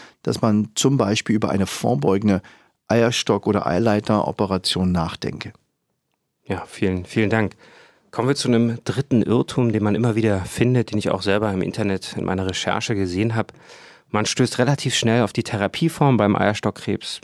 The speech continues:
Speaker 2: Dazu zählt die Operation häufig, ist häufig eine große Operation. Dazu zählen aber auch Dinge wie Chemotherapien und andere Medikamente. Können Sie vielleicht einmal ganz kurz darstellen, was die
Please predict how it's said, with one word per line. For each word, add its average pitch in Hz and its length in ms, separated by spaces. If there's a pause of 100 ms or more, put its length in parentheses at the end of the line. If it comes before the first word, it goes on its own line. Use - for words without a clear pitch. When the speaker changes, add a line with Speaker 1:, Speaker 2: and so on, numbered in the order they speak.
Speaker 2:
Dazu - 260
zählt 107 240
die 107 60
Operation 113 760
häufig, 107 500 (420)
ist - 80
häufig 98 220
eine 92 100
große 107 380
Operation. 104 800 (640)
Dazu 104 240
zählen 113 220
aber 104 100
auch - 80
Dinge 113 200
wie 107 60
Chemotherapien 113 1300
und 104 160
andere 120 300
Medikamente. 90 760 (1300)
Können 117 160
Sie 120 80
vielleicht 127 280
einmal 123 220
ganz 131 220
kurz - 440
darstellen, 120 520
was 113 240
die 104 340